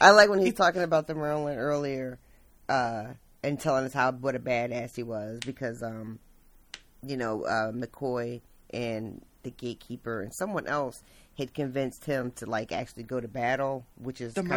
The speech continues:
Speaker 1: of
Speaker 2: Merlin.
Speaker 1: Yeah. Uh,
Speaker 2: Oh, yeah, yeah, yeah.
Speaker 1: it was
Speaker 2: I, I'm sorry, I mixed up what you were saying.
Speaker 1: Right.
Speaker 2: Gotcha.
Speaker 1: Um, and so Harry is talking about, you know, that even though he's usually more of a, um, behind-the-scenes guy and a defensive and strategy guy,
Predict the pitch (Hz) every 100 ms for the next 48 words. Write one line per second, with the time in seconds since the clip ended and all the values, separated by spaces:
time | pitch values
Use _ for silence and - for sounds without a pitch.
0 | 214 214 151 - 170 - - - - 220
1 | 190 131 - - - - - - - -
2 | 170 196 220 233 233 214 208 185 147 185
3 | - 185 190 165 - 180 165 185 - 175
4 | 156 135 151 147 131 143 135 - - -
5 | 165 156 147 135 - 143 135 139 147 147
6 | 139 131 - 131 127 120 123 127 117 -
7 | 117 123 110 117 120 135 127 123 127 123
8 | 117 127 117 - 120 110 110 - 139 135
9 | 127 120 120 - 113 110 107 104 - -
10 | - - 143 151 131 127 - 277 285 -
11 | 143 117 113 117 120 113 120 - 143 -
12 | 123 117 101 - - 214 160 127 117 104
13 | 101 107